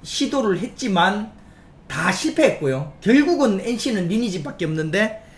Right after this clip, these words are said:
한 삼십 년 팔아먹다 보니까 이제 안 팔리는 거죠. 예, 유저가 줄고 결제가 줄고, 그러니까 회사가 적자 나는 거고. 옛날에 계속 리니지 게임으로 엔씨가 왕좌를 차지했지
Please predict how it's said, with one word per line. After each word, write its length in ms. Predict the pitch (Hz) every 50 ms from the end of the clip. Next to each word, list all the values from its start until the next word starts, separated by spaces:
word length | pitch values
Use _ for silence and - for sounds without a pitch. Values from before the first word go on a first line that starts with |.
| - - - - -
한 140 | - - 240
삼십 380 | 226 - 320 370 349 349 339 277
년 160 | 240 208 180
팔아먹다 640 | - - 262 262 262 262 269 - - - 302 277 247
보니까 340 | 202 220 196 170 - 175 147
이제 140 | 143 -
안 140 | 123 - 139
팔리는 360 | 139 160 170 208 240 214 170
거죠. 320 | 127 117 107 123 127 147 - - - - - - - - - - - - - - -
예, 200 | 117 113 107 107 127
유저가 440 | 151 190 190 233 233 190 190 156
줄고 800 | 135 - 165 165 175 185 175 147 156 160 139 131 117 107 - - - - - -
결제가 540 | - 185 196 190 - 254 226 190 170 143
줄고, 580 | 139 - 156 151 165 165 170 156 135 127 110 - - - -
그러니까 240 | - - 160 151 190
회사가 280 | 202 - 214 175 160 139
적자 280 | - 160 - 233 190
나는 300 | 160 143 127 135 135 127
거고. 540 | 123 117 110 - 131 131 117 107 101 101 - - - - - - - - - - - - -
옛날에 840 | 151 170 202 262 330 370 381 381 320 254 208 185 160 135 - - -
계속 480 | - - - - - - - 220 185 170
리니지 580 | 208 262 294 302 233 233 214 185 160 147 143 143 - - - - - - - - - -
게임으로 720 | 226 247 254 247 240 233 214 185 175 160 147 - 143 - - - - - - - - - -
엔씨가 540 | 220 254 254 - 294 277 262 240 - 349 151
왕좌를 400 | 135 139 147 156 208 247 247 214
차지했지 640 | - - 277 - 415 330 - - - 247 208 160